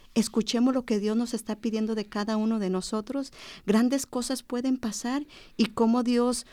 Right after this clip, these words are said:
nos va a ir alentando las palabras que necesiten para poder dar esa paz. Nos va a ir dando a las personas que van a estar caminando con nosotros para poder decirles,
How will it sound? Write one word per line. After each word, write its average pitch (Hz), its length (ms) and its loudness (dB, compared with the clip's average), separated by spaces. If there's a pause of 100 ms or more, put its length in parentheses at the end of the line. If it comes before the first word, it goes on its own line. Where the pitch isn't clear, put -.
(200)
nos 214 240 6
va 220 180 2
a 233 60 2
ir 240 300 0 (220)
alentando 208 640 2
las 233 200 -2
palabras 214 480 -2
que 226 100 -4
necesiten 208 640 -4
para 202 240 -6
poder 202 320 -4
dar 208 180 -4
esa 214 240 -6
paz. 208 380 -8 (300)
Nos 220 240 6
va 226 120 4
a 233 60 4
ir 240 120 4
dando 233 560 4 (240)
a 214 140 2
las 220 200 2
personas 233 600 0
que 226 100 -2
van 214 140 0
a 226 40 0
estar 226 220 -6
caminando 214 480 0
con 233 160 -4
nosotros 226 600 -6 (320)
para 214 180 4
poder 214 340 0
decirles, 220 640 -4